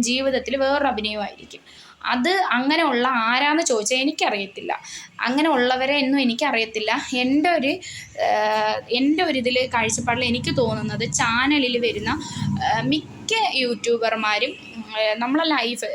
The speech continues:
റിയൽ ലൈഫിൽ എന്താണ് അതുപോലെ തന്നെയായിരിക്കും അവർ ചാനലിലും, ഏ, ലൈവിലും ഒക്കെ.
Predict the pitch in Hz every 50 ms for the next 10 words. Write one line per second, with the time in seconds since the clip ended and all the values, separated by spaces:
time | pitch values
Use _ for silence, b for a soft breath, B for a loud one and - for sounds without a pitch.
0 | 214 226 226 233 240 254 262 262 247 233 233 233 - 277 269 240 226 220 220 214
1 | 208 208 214 208 226 247 285 294 302 311 311 320 320 311 262 240 240 233 220 220
2 | 226 220 247 226 220 233 233 - 226 208 208 208 208 214 208 214 214 214 254 B
3 | B B B B B B B B _ - 202 214 220 233 240 233 233 226 254 240
4 | 214 202 190 - -